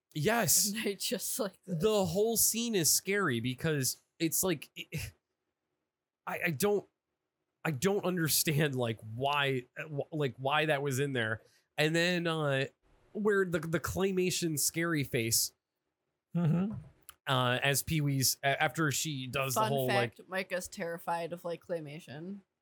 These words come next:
Speaker 2: Stop it.
Speaker 1: Stop.
Speaker 3: Really?
Speaker 1: Dude,
Speaker 2: Yeah.
Speaker 1: stop motion is, like, that's what nightmares are made of, 'cause in
Speaker 3: That's
Speaker 1: nightmares,
Speaker 3: funny.
Speaker 1: shit moves like that. Yeah, like, you take, uh, like, I was always terrified of Belial from Basket Case.
Speaker 3: Mm-hmm.
Speaker 1: Um,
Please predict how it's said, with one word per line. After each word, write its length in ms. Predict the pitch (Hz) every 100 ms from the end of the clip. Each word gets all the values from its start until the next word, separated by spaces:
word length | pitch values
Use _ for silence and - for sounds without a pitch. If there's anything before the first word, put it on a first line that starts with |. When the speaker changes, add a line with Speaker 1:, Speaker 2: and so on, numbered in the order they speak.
| _ -
Speaker 2:
Stop 360 | - 165 151
it. 120 | 139
Speaker 1:
Stop. 240 | 139 - 135
Speaker 3:
Really? 680 | 180 214 233 269 330 440 427
Speaker 1:
Dude, 320 | 180 202 240 185
Speaker 2:
Yeah. 60 |
Speaker 1:
stop 420 | 180 170 185 202 185
motion 440 | 185 202 - 190
is, 240 | 160 151 156
like, 320 | 156 135 -
that's 240 | 139 175 180
what 160 | 226
nightmares 460 | 196 240 285 302 202
are 60 | 180
made 200 | 147 117
of, 140 | 113
'cause 240 | - 151 143
in 140 | 175
Speaker 3:
That's 160 | 185 233
Speaker 1:
nightmares, 420 | 180 180 165 -
Speaker 3:
funny. 220 | 101 113
Speaker 1:
shit 220 | 120 101
moves 260 | 175 220 165
like 220 | 123 110
that. 300 | 113 101 107 - _ _ _ _ _ _ _ _ _ _ _ _ 139
Yeah, 180 | 170
like, 300 | 117 123 120
you 100 | 170
take, 220 | 180 202 165
uh, 400 | 160 147 135 135
like, 280 | 143 131 101 -
I 120 | 139
was 160 | 165 151
always 340 | 151 170 143
terrified 480 | - 156 151 151 139
of 140 | 120
Belial 500 | 110 117 120 131 139
from 160 | 135 123
Basket 420 | 120 131 131 117
Case. 400 | - 120 127 - 151
Speaker 3:
Mm-hmm. 520 | 135 143 170 - 117
Speaker 1:
Um, 380 | 120 113 110